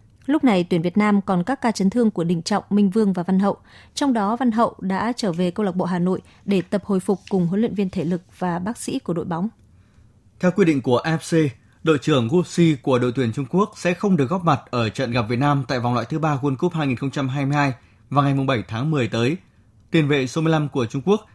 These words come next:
Speaker 2: phải lĩnh án treo giò vì tấm thẻ vàng ở trận gặp Nhật Bản tối qua và tấm thẻ vàng trong trận thắng năm không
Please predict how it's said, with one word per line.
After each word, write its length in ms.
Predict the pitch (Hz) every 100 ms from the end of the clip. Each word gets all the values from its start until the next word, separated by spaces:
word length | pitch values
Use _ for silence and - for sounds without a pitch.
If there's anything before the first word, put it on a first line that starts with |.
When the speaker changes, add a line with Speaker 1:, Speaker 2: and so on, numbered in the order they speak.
| _
Speaker 2:
phải 180 | - 127
lĩnh 160 | 131 165
án 200 | 139 160
treo 200 | - 180
giò 200 | 147 127
vì 180 | 110 120
tấm 220 | 127 151
thẻ 180 | 170 117
vàng 220 | 123 117 107 _ -
ở 180 | 120 107
trận 260 | 143 120
gặp 200 | 123 127
Nhật 160 | 127 120
Bản 180 | 120 104
tối 100 | 123
qua 220 | 135 143 135 - _ -
và 200 | 147 143
tấm 180 | 160 190
thẻ 120 | 127
vàng 300 | 127 127 117 - -
trong 240 | 156 147
trận 160 | 139 127
thắng 180 | 127 165
năm 140 | 180
không 260 | - 170